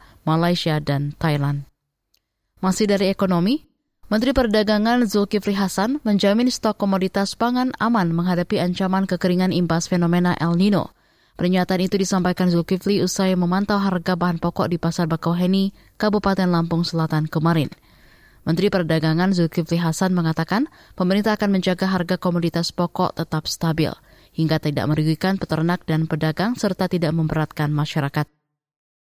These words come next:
Pekan lalu, Presiden Jokowi menggelar rapat terbatas membahas antisipasi dan kesiapan menghadapi ancaman El Nino.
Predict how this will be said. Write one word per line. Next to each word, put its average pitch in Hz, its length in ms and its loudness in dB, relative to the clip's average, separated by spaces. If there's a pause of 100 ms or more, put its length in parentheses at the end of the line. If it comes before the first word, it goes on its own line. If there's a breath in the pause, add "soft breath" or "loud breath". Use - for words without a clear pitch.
(220)
Pekan 202 300 0
lalu, 175 180 0
Presiden 202 400 0
Jokowi 196 320 0
menggelar 185 400 0
rapat 175 220 -4
terbatas 170 480 -2
membahas 185 500 -2
antisipasi 180 640 -2
dan 170 240 0
kesiapan 175 560 -2
menghadapi 175 480 0
ancaman 156 560 0
El 156 240 0
Nino. 151 320 2